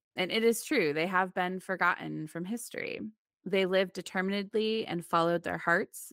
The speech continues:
both in being pirates and seeking their own destiny, but also following their desire to love each other when society demanded marriage. They were written about all the time,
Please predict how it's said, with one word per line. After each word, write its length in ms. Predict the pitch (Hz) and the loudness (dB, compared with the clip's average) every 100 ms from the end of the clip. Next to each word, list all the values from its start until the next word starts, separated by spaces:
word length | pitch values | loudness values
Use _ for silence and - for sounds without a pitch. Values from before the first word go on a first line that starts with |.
| 180 | -2
both 220 | 185 180 | -2 0
in 120 | 190 | -2
being 260 | 175 170 165 | 0 -2 -2
pirates 680 | - 165 185 240 - - - | 2 4 4 0 -6 -14 -8
and 140 | 180 170 | -6 -4
seeking 340 | 208 220 196 | -4 -2 -2
their 180 | 170 - | 0 0
own 160 | 214 | 0
destiny, 680 | 208 160 - - 135 - 165 - - _ - | 0 -2 -4 -6 -6 -6 -8 -12 -20 _ 2
but 120 | 220 | 6
also 300 | 277 - 330 | 6 4 0
following 520 | - 196 196 196 196 | 4 4 4 2 0
their 120 | 185 | -2
desire 460 | 175 160 156 156 156 | -2 -2 0 0 -2
to 120 | 160 | -4
love 220 | 147 147 | -2 -2
each 180 | 143 - | -2 -4
other 380 | - - - 196 - _ | -6 -8 -10 -12 -14 _
when 180 | 180 175 | -2 -2
society 500 | 170 165 160 165 165 | -2 0 2 4 2
demanded 540 | 160 156 147 147 147 147 | 0 0 0 0 -2 -2
marriage. 640 | 139 135 110 - - - - _ _ _ 175 | -2 0 0 -2 -8 -14 -18 _ _ _ 4
They 120 | 185 | 6
were 180 | 185 175 | 6 6
written 260 | 180 220 | 4 2
about 400 | 202 180 170 - - | 2 4 6 4 2
all 160 | 156 | 0
the 100 | 160 | 0
time, 500 | 156 - - 170 196 | -6 -8 -6 -6 -8